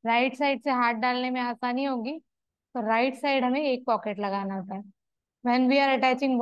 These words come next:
one pocket, we have to attach on right side। We can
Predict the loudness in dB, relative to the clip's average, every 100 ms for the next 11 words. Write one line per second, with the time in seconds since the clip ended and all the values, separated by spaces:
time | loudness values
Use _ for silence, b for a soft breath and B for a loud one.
0 | 2 2 0 0 -2 0 0 0 0 -2
1 | 0 0 0 -4 -2 -2 -2 -4 -8 -10
2 | -10 -14 _ _ _ _ _ -4 0 2
3 | 2